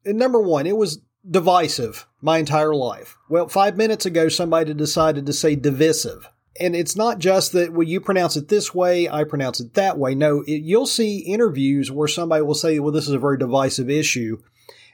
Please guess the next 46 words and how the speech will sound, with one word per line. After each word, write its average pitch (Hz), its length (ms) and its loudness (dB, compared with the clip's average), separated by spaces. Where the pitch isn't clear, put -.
And 160 160 2
the 160 80 2
person 214 420 0
that 180 140 0
they're 170 300 -2
discussing 165 600 0
with, 131 240 -4
debating 170 520 0
with, 127 300 -4
will 135 140 -2
stop 180 400 2
them 147 160 0
and 143 100 0
say, 139 320 0
"Divisive." 139 680 0
And 165 160 0
then 160 120 0
they'll 151 100 -4
say, 180 140 -2
"Well, 175 160 0
yeah, 165 140 4
divisive." 151 480 0
No, 180 140 -2
no, 190 80 0
no, 185 120 0
it's 147 180 -4
divisive. 160 720 -2
That 214 200 0
person 233 400 0
is 165 300 -2
not 170 320 -2
worried 143 580 2
about 139 560 -2
the 147 140 0
pronunciation 143 760 2
of 131 60 -4
that 120 160 -6
word. 117 500 -8
They're 143 160 2
trying 185 380 0
to 160 100 -6
take 185 380 0
control 139 800 0
of 127 160 -6
the 135 80 2
discussion. 147 800 0